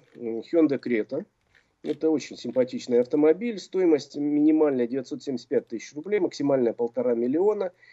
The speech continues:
И Крета — это лидер продаж на вторичном рынке, почти не дешевеет, что приятно. Трёхлетний автомобиль, э, э, Крета сейчас стоит на вторичном рынке почти девяносто процентов от своей первоначальной стоимости.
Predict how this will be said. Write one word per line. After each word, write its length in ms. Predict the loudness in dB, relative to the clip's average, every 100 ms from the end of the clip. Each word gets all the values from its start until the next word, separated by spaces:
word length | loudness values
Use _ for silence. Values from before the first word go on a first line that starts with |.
| _ _ _ _
И 160 | -8 -8
Крета — 480 | -2 2 4 4 2
это 600 | 2 -2 -6 0 2 2
лидер 400 | -2 -4 -2 -4
продаж 420 | -2 -4 0 -2 -2
на 80 |
вторичном 540 | -6 -4 -6 -8 -4 -2
рынке, 340 | -2 -4 -10
почти 440 | -4 -4 -4 -12 -6
не 140 | -4
дешевеет, 540 | -4 -6 -4 -4 -6
что 180 | -8 -12
приятно. 580 | -4 0 2 0 0 -6 _ _ _ _ -20 _ _
Трёхлетний 540 | 2 4 4 4 4
автомобиль, 560 | 2 2 0 0 -2 -2
э, 320 | -2 0 0 -4
э, 460 | -14 -12 -8 -2 -2 0
Крета 380 | 4 4 4
сейчас 460 | -2 -4 2 2 2
стоит 400 | 0 2 4 4
на 260 | 2 2 0
вторичном 560 | -4 -4 -6 -2 -2
рынке 300 | 0 -2 -4
почти 360 | -2 -4 -4 -6
девяносто 520 | 4 6 6 2 -6
процентов 540 | -6 -6 -2 -4 -4
от 100 | -8
своей 220 | -6 -8 -8
первоначальной 600 | -4 -2 -2 -4 -4 -4
стоимости. 400 | -6 -14 -14